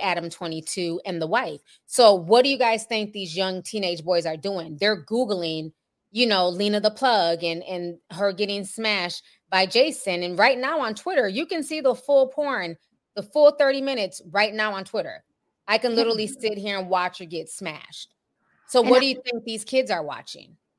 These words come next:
Speaker 2: Right, exactly. I guess Twitter ain't got no type of strict guidelines 'cause, you know, <laughs> you know, on Instagram, you can't show nipples or nothing like that. I guess it ain't like that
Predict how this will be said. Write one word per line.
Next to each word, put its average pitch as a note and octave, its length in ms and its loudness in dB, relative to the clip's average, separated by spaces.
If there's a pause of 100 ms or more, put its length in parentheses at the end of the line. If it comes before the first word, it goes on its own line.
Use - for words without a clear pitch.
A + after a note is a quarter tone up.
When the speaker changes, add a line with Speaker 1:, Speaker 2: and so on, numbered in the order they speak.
Speaker 2:
Right, C#4 280 8
exactly. G#3+ 360 -2
I G#3 80 -2
guess G4 260 -2
Twitter A#3+ 340 2
ain't F#3 160 -4
got E3 140 0
no G3 160 0
type E3+ 240 -6
of D#3 80 -10
strict E3 300 -8
guidelines E3+ 680 -4
'cause, F3+ 160 -10
you A3+ 120 -2
know, G3 240 -2
<laughs> C#4+ 420 2 (300)
you B3+ 80 4
know, C4 100 6
on G#3 100 2
Instagram, A#3+ 520 2
you C4 80 0
can't G#3 240 -2
show G3+ 160 -4
nipples C#4+ 440 -4
or G3+ 60 -4
nothing G#3+ 300 -2
like F#3 180 -6
that. G3+ 320 -2
I F#3 60 -10
guess A3+ 200 -10
it G#3 60 -8
ain't G3+ 140 -6
like A3+ 160 -2
that F3+ 120 -2